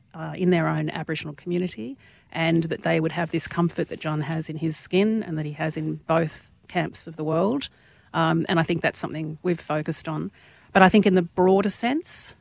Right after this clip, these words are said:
um, Australia's got a really, really long way to go. I mean, uh, my,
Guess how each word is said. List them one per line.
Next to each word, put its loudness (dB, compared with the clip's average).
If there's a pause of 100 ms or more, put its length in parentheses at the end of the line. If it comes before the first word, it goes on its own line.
um, -2
Australia's 4
got 0
a 0
really, 0
really 0
long 2
way 2
to 0
go. 0
I 0
mean, -4
uh, -4
my, -6